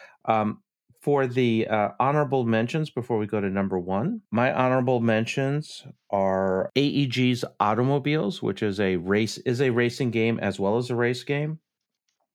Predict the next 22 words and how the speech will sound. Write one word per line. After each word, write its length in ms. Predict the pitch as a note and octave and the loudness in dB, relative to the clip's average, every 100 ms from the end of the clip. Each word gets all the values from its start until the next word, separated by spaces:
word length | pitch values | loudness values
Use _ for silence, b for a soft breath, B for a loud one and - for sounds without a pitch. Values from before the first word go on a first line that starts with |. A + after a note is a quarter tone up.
| - - | -10 -4
It's 140 | A2 | 0
a 60 | G#2 | -2
bag 420 | - G#2 G#2+ A2 | 0 0 2 2
builder. 360 | C3+ C3 C3+ A#2 | 2 2 2 2
It 80 | F2+ | 2
is 160 | F#2+ | 0
probably 500 | - G2+ F#2 F#2+ G2 | -2 -4 -2 0 0
my 140 | F2+ E2+ | 0 -2
second 420 | - F#2 - A2 | -2 -4 -4 -4
favorite 300 | B2 A#2+ B2+ | -2 0 0
bag 280 | B2+ B2 B2 | 0 0 0
builder 320 | C3 C3 C#3 | -2 0 -2
behind 360 | A#2+ F#2+ G#2 G2 | -2 -2 0 0
Orleans. 680 | F#2 F#2 F2 F#2+ C3 D#3+ - b b b b b b b - | 0 0 0 0 0 -2 -10 b b b b b b b -2
And 360 | A#2+ A#2 A#2+ - _ - | 2 2 0 -4 _ -4
it's 200 | B2 C3+ | -2 0
a, 160 | A#2 A2+ - | -2 -4 -4
it's 180 | B2 | -4
very, 320 | A#2+ A2+ D#3 F#3+ | -2 0 2 2
very 200 | D#3+ C3+ | 2 0
clever 380 | - C3+ A2+ | 0 2 2
because 400 | G#2+ A2+ A2+ A2 | 0 0 -2 -2